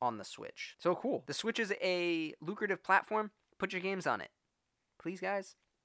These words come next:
I want more games on Switch, which we are getting more games on Switch. Third parties are embracing the Switch, and it is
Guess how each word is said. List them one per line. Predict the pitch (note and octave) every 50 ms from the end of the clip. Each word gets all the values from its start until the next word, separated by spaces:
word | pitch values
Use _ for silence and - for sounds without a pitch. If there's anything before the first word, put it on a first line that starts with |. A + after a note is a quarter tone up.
| -
I | C#3+ D3
want | E3 D#3+
more | D3 C#3+ C#3
games | C3 C3 C3 B2+ C3+
on | B2+ A#2
Switch, | - - - - - - - _
which | - D#3 D#3 - -
we | D#3 D#3
are | B2+ D#3 D#3
getting | D3 D3+ D#3+ E3+ D3
more | B2 A#2 B2
games | B2+ B2+ C3 C3 B2+
on | C3 B2+
Switch. | B2 - - D3 - - - - - -
Third | - C#3+ D3+ D3+
parties | D3+ D3+ D3 D3 D3 C3+ - -
are | - B2+ C#3 C#3+
embracing | C3 C3 B2 B2 B2+ C3+ C#3+ - - C#3+ C3
the | A#2+ A2+
Switch, | - - - E3 C#3 - - -
and | - B2+
it | B2 A#2+
is | B2 B2 A#2 -